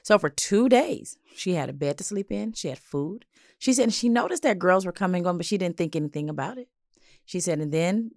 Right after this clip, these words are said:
like, on day two, they got into the car and they took her to Twenty-nine Palms. And she said she was sitting on the couch playing with the kids when all of a sudden, at this point, she hadn't seen a guy. And at, and then he walks in the door,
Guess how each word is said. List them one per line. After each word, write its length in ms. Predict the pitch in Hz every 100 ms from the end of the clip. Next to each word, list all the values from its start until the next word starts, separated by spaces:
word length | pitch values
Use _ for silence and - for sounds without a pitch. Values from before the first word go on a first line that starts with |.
| -
like, 200 | 160 160
on 160 | 160
day 180 | 160 160
two, 300 | 196 247 294
they 120 | 180
got 220 | 156 139 147
into 160 | 170
the 100 | 175
car 300 | 208 214 240
and 180 | 269 160
they 200 | 151 151 _
took 180 | - 156
her 60 |
to 80 | 160
Twenty-nine 380 | - 180 170 170
Palms. 300 | 240 233 - _ _ _ _ 165
And 140 | 160
she 140 | - 175
said 160 | 175
she 80 | 202
was 120 | 175
sitting 220 | - 165 175
on 80 |
the 60 | 214
couch 280 | 220 214 -
playing 180 | 165 170
with 80 |
the 60 | 220
kids 340 | 240 240 - _ _ _ _ _ _ - -
when 140 | 165
all 180 | 139 156
of 80 | 165
a 60 |
sudden, 240 | 175 185 -
at 140 | 170
this 160 | 233 -
point, 200 | 233 185
she 120 | 190
hadn't 340 | 170 160 165
seen 200 | 170 - 156
a 40 |
guy. 360 | 147 135 175 - _ - - -
And 140 | 147
at, 100 | 139 - -
and 200 | 147 147
then 180 | 143
he 260 | 147 - 170
walks 420 | 147 143 147 -
in 100 | 147
the 80 | 139
door, 360 | 90 101 87